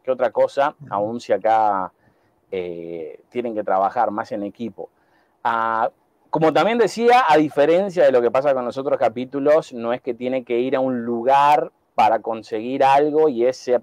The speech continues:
Speaker 1: esa persona que lo tiene se lo tiene que dar y al final le dan una pista para seguir el camino,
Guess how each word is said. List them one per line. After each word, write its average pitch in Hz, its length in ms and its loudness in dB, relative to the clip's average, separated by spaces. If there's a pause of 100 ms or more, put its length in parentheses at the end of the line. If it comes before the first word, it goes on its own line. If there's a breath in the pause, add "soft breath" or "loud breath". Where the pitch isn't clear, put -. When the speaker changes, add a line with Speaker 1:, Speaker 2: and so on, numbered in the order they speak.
Speaker 1:
esa 127 280 0
persona 135 420 -4
que 120 120 -6
lo 117 140 -2
tiene 135 380 -6
se 123 100 -12
lo 113 140 0
tiene 127 260 -4
que 120 120 0
dar 127 360 4 (460)
y 117 120 -4
al 110 140 -2
final 123 340 -2
le 127 60 2
dan 123 160 4
una 123 180 0
pista 139 300 -2
para 107 220 0
seguir 120 320 -2
el 131 120 0
camino, 123 560 -2